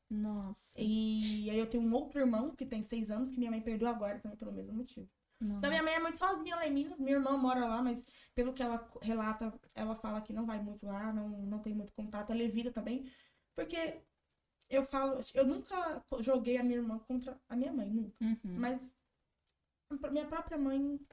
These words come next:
Speaker 2: fez isso. Mas graças a Deus eu ganhei pais de coração, que me fizeram muito bem, me
Speaker 1: Muitos
Speaker 2: fazem
Speaker 1: anjos no caminho, né?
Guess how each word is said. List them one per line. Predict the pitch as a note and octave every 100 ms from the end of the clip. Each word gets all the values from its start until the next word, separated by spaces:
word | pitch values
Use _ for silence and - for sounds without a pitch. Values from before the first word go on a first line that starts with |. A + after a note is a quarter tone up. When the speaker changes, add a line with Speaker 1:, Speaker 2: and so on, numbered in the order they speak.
| - _ _ _
Speaker 2:
fez | B3+ B3
isso. | - - - _ _ - - -
Mas | A3+ B3
graças | C4+ C#4
a | C4+
Deus | C4 B3+
eu |
ganhei | B3 A#3+ A#3+
pais | A#3 A3 A3
de | G#3+
coração, | A3 G#3+ - G#3+ G#3+ B3 B3+ C4 C4 - _ _ _ _ _ _
que | A3+ A3 G#3+
me | A3
fizeram | A3 A3 G#3+ G#3+
muito | A#3+ C4
bem, | G#3+ G#3 A#3+
me | A#3
Speaker 1:
Muitos | A3+ B3 A#3
Speaker 2:
fazem | A3 G#3+
Speaker 1:
anjos | G#3 G#3+
no | G#3
caminho, | - G#3 G3 F#3+ F#3+
né? | F#3+ F#3+